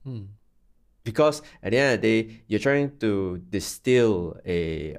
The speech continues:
Speaker 2: uh, requirement from, uh, hu-, another human and try to understand what they want.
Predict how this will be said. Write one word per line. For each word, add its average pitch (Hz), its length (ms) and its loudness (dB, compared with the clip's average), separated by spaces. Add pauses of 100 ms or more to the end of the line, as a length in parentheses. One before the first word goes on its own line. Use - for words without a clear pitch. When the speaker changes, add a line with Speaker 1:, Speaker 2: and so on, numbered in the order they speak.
Speaker 2:
uh, 80 380 -8
requirement 110 720 -2 (140)
from, 87 500 -2 (400)
uh, 82 180 -2
hu-, - 200 -14
another 113 320 2
human 90 500 -4 (280)
and 101 200 -6
try 143 100 0
to - 60 2
understand 107 340 -2
what 87 140 0
they 90 120 -4
want. 92 440 -4